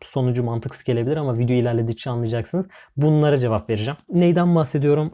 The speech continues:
Klavyelerden bahsediyorum. Düşünün şu anda önünüzde klavye düşünün. Bir, iki, üç, dört, beş, altı, yedi, sekiz, dokuz, sıfır var.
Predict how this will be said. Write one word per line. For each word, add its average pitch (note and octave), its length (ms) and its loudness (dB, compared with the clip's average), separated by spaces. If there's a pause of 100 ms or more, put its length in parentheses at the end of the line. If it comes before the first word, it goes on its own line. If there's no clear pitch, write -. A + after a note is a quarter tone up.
(120)
Klavyelerden A2 720 2
bahsediyorum. G#2 560 -4
Düşünün C3 300 0
şu B2 180 -2
anda A2+ 220 0
önünüzde A#2+ 380 0
klavye A2+ 360 0
düşünün. A#2+ 320 -6 (100)
Bir, F3+ 100 2
iki, C3+ 120 -2
üç, - 120 -6
dört, A#2+ 160 0
beş, - 120 -10
altı, A#2+ 200 0
yedi, A#2 120 0
sekiz, A2+ 280 -4
dokuz, C3+ 300 -2
sıfır - 400 -4
var. - 340 -4